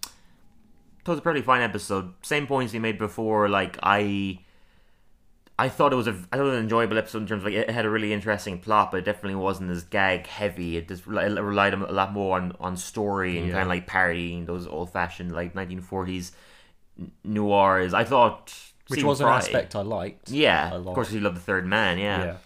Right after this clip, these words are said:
Speaker 1: which was the main inspiration behind the episode, obviously. I thought Stephen Fry was brilliant in the part, um, whose name I actually <laughs> can't remember, but, um, I thought he was really good in the part, and, like, the little bits where they gave him the opportunity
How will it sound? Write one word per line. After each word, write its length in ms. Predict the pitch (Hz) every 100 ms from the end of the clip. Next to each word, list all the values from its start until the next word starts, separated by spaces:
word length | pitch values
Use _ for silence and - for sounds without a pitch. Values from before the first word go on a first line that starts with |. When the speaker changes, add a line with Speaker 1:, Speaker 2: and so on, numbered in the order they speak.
| -
Speaker 1:
which 200 | 101 90
was 120 | 90
the 80 | 101
main 240 | 104 92
inspiration 480 | 92 90 92 87 90
behind 160 | 90
the 60 | 87
episode, 280 | 87 - 90
obviously. 560 | 90 87 82 85 90 - - - -
I 100 | 120
thought 200 | 151 -
Stephen 200 | 127 90
Fry 180 | 117
was 100 | 104
brilliant 500 | 90 104 120 90 78
in 120 | 85 82
the 60 |
part, 380 | 85 80 82 87 -
um, 540 | 90 90 85 85 87 - - -
whose 200 | 107 113
name 180 | 110 110
I 80 | 101
actually 260 | - 131
<laughs> 60 | 110
can't 120 | 160
remember, 380 | 113 127 113 104 - 269 -
but, 340 | - 139 110 104
um, 520 | 110 107 107 98 92 - - - - -
I 80 | 123
thought 160 | 165
he 80 | 139
was 100 | 113
really 180 | 123 107
good 160 | 117
in 60 | 123
the 60 | 98
part, 200 | 101 92
and, 100 | 104
like, 80 | 107
the 80 |
little 160 | 110 104
bits 140 | 110
where 40 | 98
they 60 |
gave 180 | 101 107
him 60 | 104
the 60 | 95
opportunity 400 | 101 120 107